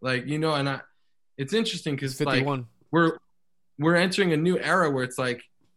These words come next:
Speaker 1: you know, people like, dude, p-, dude, people, like, a generation ago at forty were, like, seventy-five. <laughs>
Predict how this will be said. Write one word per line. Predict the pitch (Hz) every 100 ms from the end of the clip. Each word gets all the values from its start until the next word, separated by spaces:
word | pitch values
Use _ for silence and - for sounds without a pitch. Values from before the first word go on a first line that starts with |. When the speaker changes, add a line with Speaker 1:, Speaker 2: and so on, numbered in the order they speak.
| _
Speaker 1:
you | -
know, | 147
people | 165 180 165 156
like, | 143 127 120 - _ _ _ _ _ _ _
dude, | 196 127 - _ -
p-, | - _
dude, | 160 117 -
people, | - 180 220 196
like, | 156 127 -
a |
generation | 107 117 117 113 113 139
ago | 123
at | 117
forty | - - 107 120 139 143 _ _ -
were, | 120
like, | 107 101 -
seventy-five. | - - 123 110 98 95 92 90 _ _
<laughs> | 180